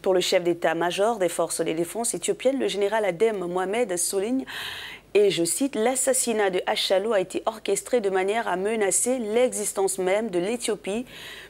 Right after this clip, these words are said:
Pour Borkena, à présent, plusieurs Éthiopiens veulent des réponses à ce massacre d'innocents. Non pas qu'ils ne connaissent pas ces réponses, mais une façon de dire au gouvernement qu'il n'a pas réussi à protéger les citoyens innocents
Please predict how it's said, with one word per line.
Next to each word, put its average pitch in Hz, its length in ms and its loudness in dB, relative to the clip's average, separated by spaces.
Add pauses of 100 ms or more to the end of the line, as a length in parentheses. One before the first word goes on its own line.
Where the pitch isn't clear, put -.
Pour 277 140 6
Borkena, 202 680 2
à 214 100 -6
présent, 220 480 0
plusieurs 233 540 0
Éthiopiens 233 560 0
veulent 233 440 2
des 233 140 4
réponses 240 540 0
à 190 80 0
ce - 160 0
massacre 196 480 0
d'innocents. 196 560 -2 (380)
Non 285 180 4
pas 302 200 -2
qu'ils 233 160 -2
ne 190 60 2
connaissent 175 320 0
pas 170 380 -2
ces - 220 -4
réponses, 160 480 -2
mais 190 240 0 (180)
une 202 140 0
façon 214 340 2
de 196 100 0
dire 180 220 2
au 175 40 2
gouvernement 190 640 2
qu'il 190 180 -4
n'a 175 120 2
pas 254 280 -4 (360)
réussi 247 580 2
à - 120 -2
protéger 202 520 2
les 220 120 0
citoyens 190 640 0
innocents 214 480 0